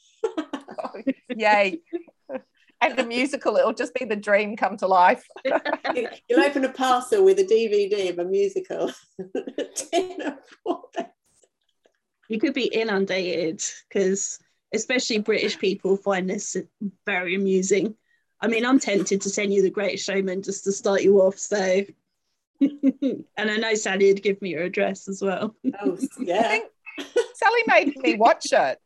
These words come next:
Speaker 2: You, I had to watch that one at your
Speaker 1: I think
Speaker 2: house.
Speaker 1: I did, yes.
Speaker 2: Yes.
Speaker 1: That's correct. And you
Speaker 2: It
Speaker 1: loved
Speaker 2: didn't
Speaker 1: it.
Speaker 2: stick. No, I didn't. <laughs>
Speaker 1: Or did
Speaker 3: Awesome.
Speaker 1: we just threaten to watch it?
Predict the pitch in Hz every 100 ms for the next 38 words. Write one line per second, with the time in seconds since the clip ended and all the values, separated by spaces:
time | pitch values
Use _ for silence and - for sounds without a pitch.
0 | _ 226 415 403 - 403 427 - 247 -
1 | - - 214 160 - 170 160 156 180 -
2 | 233 294 269 240 - 320 311 370 403 392
3 | 247 - 349 170 - - - - 196 180
4 | 208 - 233 254 - - - - - 226
5 | 240 269 392 240 208 - - - 185 131
6 | - _ _ 202 185 139 147 165 143 -
7 | - 262 254 233 208 _ _ _ _ _
8 | _ - - _ _ _ _ _ _ _
9 | _ _ _ _ _ _ _ _ _ _
10 | 311 359 262 302 302 294 285 277 - 233
11 | 220 185 165 165 147 -